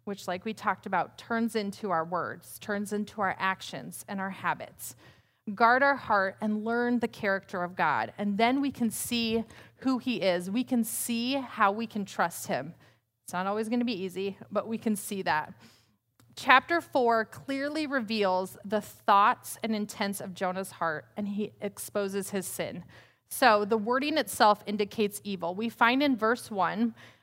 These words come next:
um, in the N I V, it says that Jonah was greatly displeased and became angry. And that word displeased comes from two Hebrew words meaning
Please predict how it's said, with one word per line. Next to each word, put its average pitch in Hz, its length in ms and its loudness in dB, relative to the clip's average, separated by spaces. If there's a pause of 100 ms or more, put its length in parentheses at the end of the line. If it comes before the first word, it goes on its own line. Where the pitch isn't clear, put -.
(120)
um, 175 320 -2
in 220 120 2
the - 140 0
N 254 120 4
I 240 120 6
V, 220 200 0
it - 120 -2
says 202 240 0
that 190 180 -2
Jonah 220 300 2
was 190 180 -2
greatly 220 500 -2
displeased 240 1000 -2
and 208 120 -4
became 202 480 -4
angry. 175 540 -10 (340)
And 220 200 2
that 214 320 6
word 240 240 0
displeased 254 840 -2
comes 233 280 2
from 214 160 -2
two 277 300 -4
Hebrew 254 420 0
words 190 560 -4 (100)
meaning 208 560 0